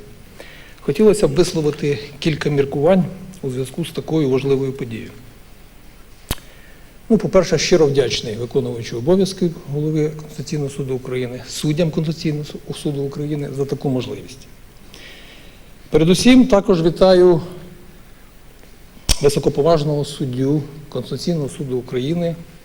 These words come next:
Олександра Юрійовича Водянікова з призначенням на посаду та з набуттям відповідних повноважень.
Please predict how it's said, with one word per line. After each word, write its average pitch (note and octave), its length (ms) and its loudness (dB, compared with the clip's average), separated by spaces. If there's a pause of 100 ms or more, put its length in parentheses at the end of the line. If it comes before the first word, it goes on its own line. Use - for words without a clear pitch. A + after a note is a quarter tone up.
(220)
Олександра C3+ 460 -8
Юрійовича B2 480 -8
Водянікова D#3 600 -4 (1080)
з - 80 -16
призначенням C#3+ 640 2
на C#3 60 -2
посаду E3 520 0
та D3 220 0
з - 100 -6
набуттям C3+ 540 -4
відповідних C3+ 520 -8
повноважень. A#2 520 -8